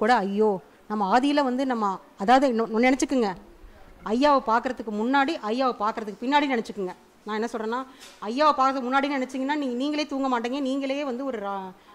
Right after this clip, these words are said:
என்ன சொல்றது, நீங்களே உங்களுக்குள்ளேயே வந்து, வந்து நீங்க கெட்டவங்களா உணர, ஒரு மாதிரி ஒரு குற்றணர்வு வந்துரும். அதுலயே செத்து போயிருவீங்க. அது வேணாம். ஐயாவை பார்க்கறதுக்கு பின்னாடி என்ன நடந்தது அப்படிங்கிறது மட்டும் அந்த மரணப்படுக்கையில இருந்தாலும் சரி, அதை நினைச்சுக்கிட்டு நீங்க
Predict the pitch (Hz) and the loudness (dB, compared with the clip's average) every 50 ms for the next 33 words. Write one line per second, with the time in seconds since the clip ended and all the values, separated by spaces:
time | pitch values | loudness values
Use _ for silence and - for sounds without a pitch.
0 | - - - 233 262 269 269 247 226 220 214 208 214 240 262 254 254 262 285 302 | -18 -10 -6 -4 -4 -4 -4 -6 -6 -6 -4 -4 -4 -4 -4 -2 0 0 0 0
1 | 285 254 262 277 302 285 294 294 294 285 285 294 311 302 285 262 262 254 247 240 | -2 -2 -4 -4 -4 -6 -6 -6 -4 -2 -2 0 0 0 0 0 0 -2 -2 -2
2 | 254 302 294 277 247 233 - 226 220 - 277 277 277 269 269 277 262 233 226 233 | -2 -2 -2 -4 -4 -6 -8 -8 -4 -4 -4 -2 2 2 4 4 4 4 4 2
3 | 226 214 202 202 190 190 196 202 220 240 262 220 - - - - - - - - | 2 0 -2 -2 -4 -6 -4 -4 -4 -4 -4 -6 -10 -16 -20 -20 -20 -10 -2 -2
4 | 247 247 - 277 - 359 339 330 285 247 226 233 247 285 254 196 - - - - | 0 0 0 2 4 6 6 8 8 6 4 4 4 4 2 2 0 -6 -4 -2
5 | 220 254 311 320 - 254 - 262 262 247 226 202 196 185 175 190 202 208 247 262 | 0 2 2 2 0 -2 -2 0 2 2 2 2 0 -2 -4 -6 -4 -4 -2 -2
6 | 233 185 - - - - - - - _ _ _ - 220 247 311 349 349 330 - | -2 -4 -6 -10 -20 -20 -20 -20 -20 _ _ _ -12 -8 0 2 2 2 4 4
7 | 262 254 247 262 254 269 - 269 - 247 247 269 269 262 247 226 226 220 202 202 | 4 4 4 4 0 0 -4 -4 -2 0 4 4 4 6 4 4 4 4 4 4
8 | 196 196 185 196 190 180 180 208 226 240 294 302 277 269 233 226 226 302 294 254 | 2 4 4 2 2 4 4 4 6 6 6 6 8 6 6 4 4 4 4 4
9 | 208 190 214 254 311 302 302 262 240 254 233 220 226 226 233 254 226 226 196 196 | 4 4 6 6 6 6 6 4 4 4 4 4 4 2 2 2 2 0 0 0
10 | - - 202 202 202 226 233 - 285 240 226 220 254 269 277 - - - - - | -2 -2 -2 0 0 0 0 0 -2 -2 0 0 0 0 0 -2 -10 -20 -20 -8
11 | - - 226 226 | 0 2 2 4